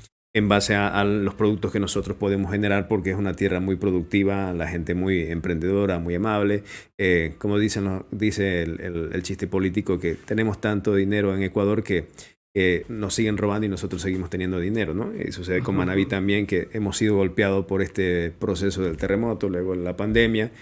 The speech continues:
Speaker 1: y seguimos generando nosotros divisas y recursos económicos para todo Manabí, todo Ecuador. Entonces, eh, nosotros también tenemos bien plantada, porque cuando tú vas a Quito, Guayaquil o donde vayas, o fuera del Ecuador,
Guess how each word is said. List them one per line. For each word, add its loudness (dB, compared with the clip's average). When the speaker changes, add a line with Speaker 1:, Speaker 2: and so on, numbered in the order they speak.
Speaker 1:
y 0
seguimos 2
generando 0
nosotros -2
divisas 0
y 2
recursos 2
económicos -2
para -2
todo 0
Manabí, 0
todo -2
Ecuador. -2
Entonces, -2
eh, 4
nosotros 0
también 2
tenemos 2
bien 2
plantada, 2
porque -4
cuando -4
tú 0
vas 0
a -6
Quito, -4
Guayaquil 0
o 0
donde 2
vayas, 2
o -6
fuera 0
del 2
Ecuador, 0